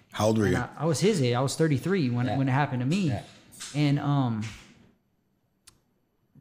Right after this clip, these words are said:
Speaker 2: for me, what, um, what I,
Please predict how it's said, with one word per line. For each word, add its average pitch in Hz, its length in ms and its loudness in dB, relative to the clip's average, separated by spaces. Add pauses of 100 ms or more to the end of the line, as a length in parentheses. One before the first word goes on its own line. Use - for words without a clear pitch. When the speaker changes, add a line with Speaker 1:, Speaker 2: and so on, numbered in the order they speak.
(420)
Speaker 2:
for - 240 -2
me, 185 560 4 (920)
what, 135 360 -4 (200)
um, 117 600 -4 (1300)
what 127 160 -6
I, 131 220 -2